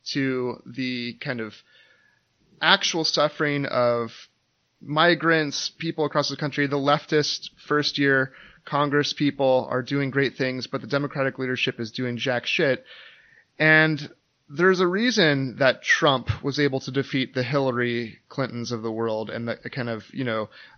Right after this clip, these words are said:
uh, gutless Democratic leadership.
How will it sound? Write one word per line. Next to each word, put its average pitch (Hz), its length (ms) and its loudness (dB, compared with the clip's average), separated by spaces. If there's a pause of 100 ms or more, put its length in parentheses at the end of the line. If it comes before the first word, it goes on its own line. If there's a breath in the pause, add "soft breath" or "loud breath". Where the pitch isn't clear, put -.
uh, 113 400 -2 (280)
gutless 135 680 0
Democratic 127 600 -2
leadership. 117 520 -4